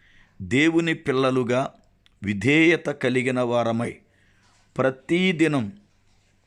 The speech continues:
వాక్యాన్ని వింటూ ఆత్మీయతలో వర్ధిల్లడానికి సిద్ధపడదాం. ప్రభువు కృప మీకును మీ కుటుంబములకును సమృద్ధిగా కలుగునుగాక.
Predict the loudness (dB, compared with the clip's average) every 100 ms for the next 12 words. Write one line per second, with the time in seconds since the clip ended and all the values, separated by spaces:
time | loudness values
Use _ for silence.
0 | _ _ _ -6 0 0 -2 -2 0 0
1 | 0 -4 -6 -12 _ -4 -4 -2 -2 -2
2 | -6 _ _ _ _ 0 2 2 -2 -2
3 | 2 2 2 0 2 2 0 0 0 2
4 | 2 2 0 -4 -4 -4 -4 -8 -6 -4
5 | -2 -2 -2 -6 -8 -14 _ _ _ _
6 | _ _ -2 0 2 0 0 -2 -2 0
7 | -2 -4 _ _ _ _ _ -6 0 0
8 | 0 -2 0 -2 -4 _ _ -2 -2 -2
9 | -6 -2 0 0 0 0 0 0 0 -2
10 | -4 _ _ -20 -10 -6 -2 0 -2 0
11 | 0 2 0 -2 -2 -2 0 0 -2 0
12 | -2 -2 -4 -6 -6